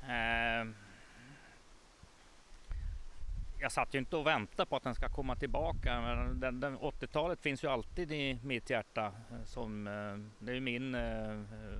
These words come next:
den musiken jag växte upp med och, men sen Brave New World kom så tycker jag verkligen att det har fått en stor revival. Men det är inte bara Maiden som är tillbaka, det är många andra band som Metallica och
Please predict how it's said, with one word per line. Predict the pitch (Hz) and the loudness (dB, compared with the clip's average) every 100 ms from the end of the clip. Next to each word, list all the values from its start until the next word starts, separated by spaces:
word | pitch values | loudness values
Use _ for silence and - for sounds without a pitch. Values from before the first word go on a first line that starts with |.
| - - | -4 -2
den | 135 | -2
musiken | 123 120 131 131 | 0 -2 -2 -2
jag | 113 123 | 0 2
växte | 131 - 127 | 0 0 -2
upp | 120 - | -2 -2
med | 104 | -2
och, | 104 107 - - - - - - - | 0 -2 -8 -20 -20 -20 -20 -18 -2
men | 123 | 0
sen | 120 131 120 | 2 2 4
Brave | 123 117 | 4 4
New | 113 | 4
World | 113 139 165 | 2 2 0
kom | - 156 135 | 0 0 0
så | 120 | -2
tycker | 127 120 123 | -2 -4 -2
jag | |
verkligen | 117 107 - 123 | 0 -2 -2 -4
att | 110 | -2
det | |
har | 104 | -4
fått | 110 - | -6 -4
en | 110 107 | -6 -6
stor | - 131 113 104 - - | -6 -4 -4 -8 -14 -14
revival. | - 123 110 113 113 110 | -6 0 2 2 0 -2
Men | 113 107 110 110 | -2 -2 -2 -2
det | 107 | -2
är | 110 | -4
inte | 104 | 0
bara | 120 110 | 2 2
Maiden | 107 113 131 120 110 | 2 0 0 -2 -4
som | 117 | -4
är | 107 | -4
tillbaka, | 107 104 101 98 107 | -4 -2 -4 -4 -4
det | 107 | -2
är | |
många | 107 110 110 | -2 -2 -2
andra | 117 120 110 | -2 0 0
band | 104 101 98 | 0 0 -2
som | - 104 | -6 -4
Metallica | 101 - 104 101 101 101 - 98 92 | -4 -4 -4 -2 -4 -6 -4 -4 -4
och | 92 | -6